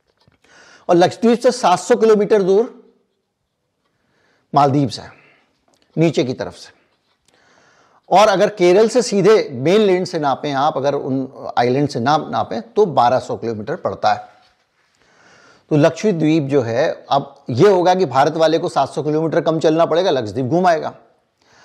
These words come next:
अब ये एक संदेश था कि हम दबाव में ले लेंगे, ऐसा कुछ नहीं था, क्योंकि हमारे पास ना तो इस तरह से अभी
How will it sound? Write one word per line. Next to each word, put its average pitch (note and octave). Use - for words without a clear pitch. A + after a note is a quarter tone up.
अब D4+
ये D#4+
एक A#3+
संदेश E3+
था C3+
कि D3
हम C#3+
दबाव A#2+
में D3+
ले A#2+
लेंगे, F3
ऐसा C3
कुछ D#3
नहीं D#3+
था, E3
क्योंकि D3+
हमारे C3
पास D3
ना C#3
तो D#3
इस -
तरह C#3
से E3
अभी D#3+